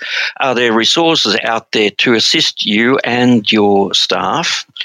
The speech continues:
in understanding more about key topics? And, and here we're talking obviously about packaging,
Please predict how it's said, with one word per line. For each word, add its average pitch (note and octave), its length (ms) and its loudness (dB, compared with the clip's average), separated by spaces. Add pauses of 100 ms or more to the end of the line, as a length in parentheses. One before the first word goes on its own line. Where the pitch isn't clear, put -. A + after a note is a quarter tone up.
(220)
in A#2 180 2
understanding A2 1000 0
more G#2+ 460 2
about A2 380 -2
key A2+ 220 0
topics? B2 420 -2
And, A#2+ 300 2
and A2 180 0
here B2+ 200 2
we're G#2 220 2
talking G#2+ 420 -2
obviously A2 380 -2
about F#2 280 -2
packaging, - 560 -4